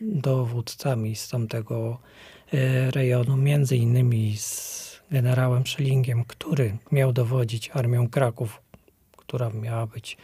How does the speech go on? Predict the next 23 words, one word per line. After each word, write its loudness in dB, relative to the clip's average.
sąsiadem 0
Armii 0
Łódź -6
w -20
przyszłości. -6
No 6
i 2
porozumiewali 2
się. -4
Rozmawiali 2
na 4
stopie -2
prywatnej, 2
ale 2
jeż-, -2
je-, 0
marszałek 0
Śmigły -2
się -4
o 0
tym 2
dowiedział -2
i, -4